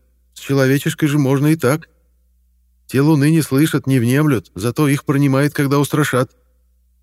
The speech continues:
Ко мне вернулось ощущение, испытанное в доме палеолог.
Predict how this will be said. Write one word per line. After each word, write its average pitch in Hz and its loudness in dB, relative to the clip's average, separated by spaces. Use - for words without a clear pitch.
Ко 80 -12
мне 95 -6
вернулось 101 -6
ощущение, 101 -8
испытанное 98 -8
в 90 -8
доме 95 -6
палеолог. 92 -8